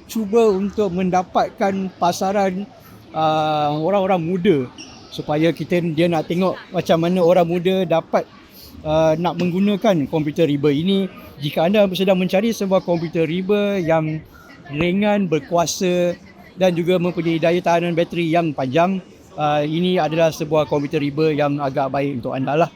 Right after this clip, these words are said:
Okey, jadi beralih pula kepada Acer Swift Go sixteen A I. Swift Go sixteen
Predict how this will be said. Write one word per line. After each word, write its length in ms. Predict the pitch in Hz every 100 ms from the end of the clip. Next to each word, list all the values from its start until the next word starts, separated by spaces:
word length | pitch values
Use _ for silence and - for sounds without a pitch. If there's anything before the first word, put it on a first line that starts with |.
| -
Okey, 640 | - 208 208 - 202 160 139
jadi 180 | 185 247
beralih 320 | 208 220 226 220
pula 420 | 220 220 220 220
kepada 800 | - 220 220 220 208 196 208 214
Acer 400 | 196 190 190 196
Swift 380 | 196 - 185 160
Go 160 | 160 175
sixteen 640 | - 165 - - 160 165 156 156 -
A 160 | 175
I. 40 | 135 117 -
Swift 300 | - - 240 190
Go 160 | 220
sixteen 400 | 226 190 - 202